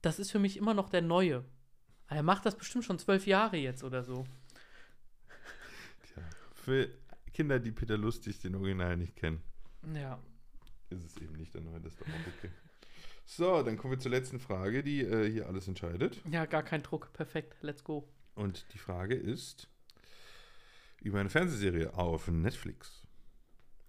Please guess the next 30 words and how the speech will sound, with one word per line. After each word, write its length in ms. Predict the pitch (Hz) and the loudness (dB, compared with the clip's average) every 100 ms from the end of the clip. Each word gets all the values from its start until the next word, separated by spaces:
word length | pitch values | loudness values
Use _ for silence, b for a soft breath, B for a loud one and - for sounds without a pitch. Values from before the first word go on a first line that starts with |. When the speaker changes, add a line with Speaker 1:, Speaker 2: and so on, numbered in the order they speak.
| b b b | b b b
Speaker 2:
Welche, 360 | 113 180 226 - 104 | 8 8 8 2 6
welche 340 | 143 208 - | 6 8 2
Eigenschaft 840 | 151 151 139 127 - 90 - - - - - | 6 6 6 0 2 0 -2 -14 -18 -20 -8
sagt 680 | 90 87 95 127 160 - | -6 0 4 4 2 -4
man 260 | 120 117 120 | 2 2 4
den 160 | 107 101 | 4 2
Hexern 580 | - - - - 117 | 0 -6 -2 0 0
aus 280 | - 101 - - | 0 -2 -2 -2
The 120 | 110 | 0
Witcher 300 | 131 - 80 | 0 -2 -6
nach? 380 | 82 - - - - - | -8 -12 -16 -16 -16 -14
Speaker 1:
Keine 220 | - 131 | -10 -8
Ahnung. 320 | 127 139 131 131 - | -8 -8 -10 -12 -12
Sind 160 | 143 | -8
alle 200 | 135 143 | -4 -4
weiß. 360 | 135 135 131 - - | -2 -2 -4 -12 -14
Ach 80 | - | 0
so, 200 | 196 170 | 4 8
warte. 400 | 180 180 135 - - | 8 6 0 -2 -10
Speaker 2:
Du 120 | 92 92 | -6 -6
kriegst 260 | 101 92 | -6 -2
Antwortmöglichkeiten. 1000 | 113 113 87 82 139 - 82 - 80 82 | -2 -2 -4 -2 -4 -4 -8 -8 -8 -8
Speaker 1:
Ja. 60 | b b b | b b b
Speaker 2:
Sie 160 | - - | -8 0
hassen 280 | 131 131 165 | 0 0 2
Menschen, 520 | 98 95 - 165 269 - - | 2 2 0 -2 -4 -10 -20
sie 220 | - 117 104 | -6 -4 0
haben 220 | 101 101 | 0 0
keine 300 | 101 95 95 | 2 2 2
Gefühle, 560 | 110 - 87 85 131 | -2 -2 0 2 0